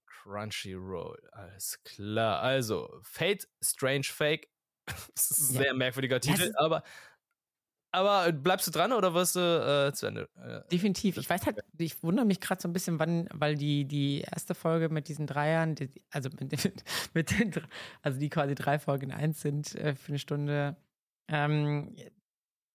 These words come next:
Speaker 2: die ist halt schon vor ein paar Wochen erschienen. Ich weiß halt nicht, wann's da genau weitergeht. Ähm,
Speaker 1: Okay. Ja.
Speaker 2: aber ja.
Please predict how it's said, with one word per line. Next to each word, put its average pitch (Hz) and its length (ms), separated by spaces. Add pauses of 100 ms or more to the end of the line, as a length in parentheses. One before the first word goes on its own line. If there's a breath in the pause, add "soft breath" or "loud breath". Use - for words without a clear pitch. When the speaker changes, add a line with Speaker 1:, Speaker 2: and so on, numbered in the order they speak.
(140)
Speaker 2:
die 160 160
ist - 120
halt 185 160
schon 180 120
vor 160 140
ein 151 40
paar 143 220
Wochen 151 260
erschienen. - 360
Ich - 120
weiß 160 180
halt 151 120
nicht, 151 160
wann's 156 180
da 143 120
genau 139 260
weitergeht. 143 720
Ähm, 135 440
Speaker 1:
Okay. 107 100 (720)
Ja. 110 340
Speaker 2:
aber 131 320
ja. - 200